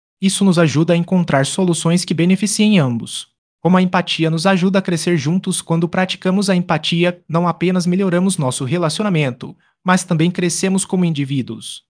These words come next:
Cada vez que ouvimos e entendemos o outro, estamos aprendendo algo novo. Isso nos ajuda a ressignificar o amor e a ver as coisas sob uma nova luz.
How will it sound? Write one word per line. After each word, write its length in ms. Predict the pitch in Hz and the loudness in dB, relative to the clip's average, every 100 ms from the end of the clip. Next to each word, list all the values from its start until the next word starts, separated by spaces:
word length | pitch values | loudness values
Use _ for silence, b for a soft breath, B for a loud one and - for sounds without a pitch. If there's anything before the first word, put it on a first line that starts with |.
| _ - | _ -4
Cada 220 | 165 156 | -2 -2
vez 240 | 131 160 | -2 -4
que 80 | - | -4
ouvimos 500 | 185 160 160 147 - | -2 -2 -2 -4 -8
e 80 | 180 | -6
entendemos 580 | 170 156 151 139 156 185 | -4 -4 -2 -2 0 0
o 80 | 185 | 0
outro, 340 | 147 147 143 - | -2 -4 -10 -10
estamos 360 | 147 - 160 151 | -6 -2 0 0
aprendendo 560 | 156 170 143 147 180 | -2 -2 -2 -2 0
algo 240 | 151 147 165 | 0 0 -2
novo. 440 | 151 117 113 113 _ _ - | -2 -4 -8 -20 _ _ -4
Isso 200 | 180 208 | -2 2
nos 160 | 190 | 4
ajuda 300 | 180 143 160 | 4 2 2
a 20 | 156 | 2
ressignificar 720 | 160 - 180 190 208 196 175 | 0 0 0 0 0 0 2
o 60 | |
amor 340 | 196 170 139 135 | 2 2 0 -4
e 120 | 170 | 0
a 40 | 180 | 2
ver 200 | 135 170 | 4 2
as 140 | 175 | 2
coisas 300 | - 170 180 | 0 0 0
sob 200 | - 196 | 0 0
uma 140 | 208 202 | 2 2
nova 260 | 131 123 | 2 0
luz. 500 | 127 131 110 - - | -2 -2 -4 -10 -12